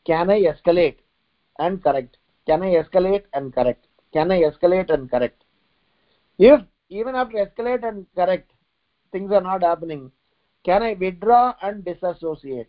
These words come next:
Can I withdraw and disassociate? Can I withdraw and disassociate? So all these things will be very scientifically done so that other person is not, uh, at the receiving end. So if all these three are, you know, uh,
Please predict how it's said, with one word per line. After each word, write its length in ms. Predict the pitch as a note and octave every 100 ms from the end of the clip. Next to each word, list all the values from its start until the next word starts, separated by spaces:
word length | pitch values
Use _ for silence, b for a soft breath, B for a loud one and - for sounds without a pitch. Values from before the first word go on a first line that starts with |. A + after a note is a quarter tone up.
| _
Can 180 | - E3
I 80 | G3+
withdraw 540 | F3 E3+ E3 G3+ G#3+
and 100 | G#3+
disassociate? 840 | F3 D#3+ D3+ D3 D3+ C#3 C#3 B2+ -
Can 140 | D#3
I 60 | F3+
withdraw 440 | E3 D#3+ E3+ G3+
and 100 | G#3
disassociate? 800 | E3+ D3 D3 C#3 C3 B2+ A#2+ A#2 _ _ _ _ _ _ _ _ _ _
So 140 | G#3+
all 380 | G3+ G3 B3+ D4
these 180 | C4 C#4 -
things 280 | A#3 A#3 C#4 - _ _ _ _ -
will 240 | G#3 G#3+
be 180 | A3+ A#3+
very 380 | G3 G3+ A#3+ G3
scientifically 640 | F3 F#3 G3+ G#3 G#3+ A3
done 260 | F#3+ G3 A3+
so 100 | G3
that 120 | F#3+
other 220 | E3+ F3+
person 360 | G3+ F#3+ F3 F#3
is 160 | F3+ D#3
not, 360 | D#3 D#3+ D3+ _ _ _ _ _
uh, 300 | D3+ C#3 C3+ C3
at 160 | C3+ C3+
the 120 | C#3+
receiving 460 | C#3 D#3 D3+ C3+
end. 140 | A#2+ A2 _ _ _ _ _ _
So 140 | G#3
if 100 | G#3+
all 320 | F3+ G#3+ C4+
these 180 | C4+ C4+ -
three 180 | B3 B3+
are, 280 | A#3+ F#3+ E3 _ -
you 100 | F3+
know, 440 | G3+ F#3+ E3 D3 _
uh, 360 | C#3+ D3 C#3+